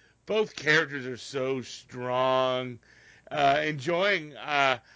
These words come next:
I'm enjoying all of Kabuki's, like, cutoffs, and I liked it. It was actually worked pretty well 'cause Kabuki can be a guy who can put on a nerve hold and, and really set you in on the nerve hold. But here,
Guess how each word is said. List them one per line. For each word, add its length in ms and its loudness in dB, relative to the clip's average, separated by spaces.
I'm 140 -6
enjoying 320 0
all 180 6
of 100 -10
Kabuki's, 500 -8
like, 180 -4
cutoffs, 720 4
and 200 0
I 80 4
liked 260 -4
it. 60 -2
It 40 2
was 120 -4
actually 280 -2
worked 300 0
pretty 180 0
well 240 4
'cause 240 -8
Kabuki 500 -2
can 160 -2
be 120 2
a 60 2
guy 440 2
who 60 2
can 100 -12
put 160 -4
on 160 2
a 60 -6
nerve 400 -4
hold 580 0
and, 340 -8
and 160 -10
really 260 -2
set 400 -4
you 120 -6
in 100 -6
on 140 -4
the 80 -6
nerve 280 -2
hold. 200 0
But 140 -4
here, 440 2